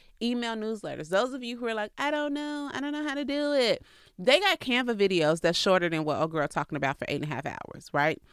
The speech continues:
There are tutorials on the YouTube on how to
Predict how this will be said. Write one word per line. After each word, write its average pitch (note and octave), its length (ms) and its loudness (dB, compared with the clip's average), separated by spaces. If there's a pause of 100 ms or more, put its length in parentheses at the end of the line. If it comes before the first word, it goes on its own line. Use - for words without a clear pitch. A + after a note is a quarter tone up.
(320)
There A3 200 6
are G#3 260 8
tutorials G#3+ 880 0
on F3 140 0
the E3+ 80 -2
YouTube E3 580 -4
on D3 120 -4
how D#3+ 240 0
to D#3 360 -2